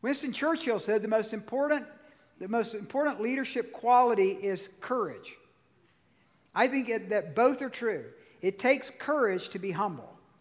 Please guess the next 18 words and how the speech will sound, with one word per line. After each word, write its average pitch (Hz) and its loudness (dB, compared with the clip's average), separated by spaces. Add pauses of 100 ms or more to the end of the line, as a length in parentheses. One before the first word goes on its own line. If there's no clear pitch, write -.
(1400)
And 185 -4
if 202 -6
you're 247 0
saying 277 6
to 254 -2
yourself 240 4
right 226 4
now, 214 4
"I'm 180 0
really 226 4
a 220 6
humble 208 2
person," 208 0
then 160 -8
you 170 -6
got 185 2
issues. 190 -4 (260)
<laughs> 214 -2